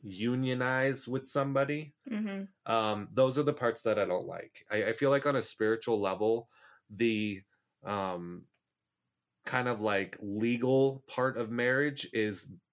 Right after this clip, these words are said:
Speaker 1: kinda, like, the bad part, you know? I feel like it's just
Speaker 2: Yeah.
Speaker 1: the physical binding, the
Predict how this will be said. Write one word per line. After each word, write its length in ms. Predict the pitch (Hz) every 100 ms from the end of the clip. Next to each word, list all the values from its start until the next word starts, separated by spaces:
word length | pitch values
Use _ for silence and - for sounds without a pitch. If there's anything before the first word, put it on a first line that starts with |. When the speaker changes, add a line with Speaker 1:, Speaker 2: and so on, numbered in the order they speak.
| _ _ _ _ _ _ _ - - _ _ _ _ _ _ _
Speaker 1:
kinda, 240 | - 123 113
like, 200 | 107 -
the 80 | 92
bad 340 | 92 92 87
part, 340 | - - - -
you 180 | 104 101
know? 160 | 95
I 100 | 95
feel 200 | 98 110
like 260 | 104 104 101
it's 180 | 104 98
just 300 | 117 113 170
Speaker 2:
Yeah. 100 | 185 - - - _
Speaker 1:
the 580 | 101 104 110 107 101 - _
physical 540 | - - 117 120 117 113
binding, 800 | - 95 107 107 110 110 110 95
the 340 | 98 98 98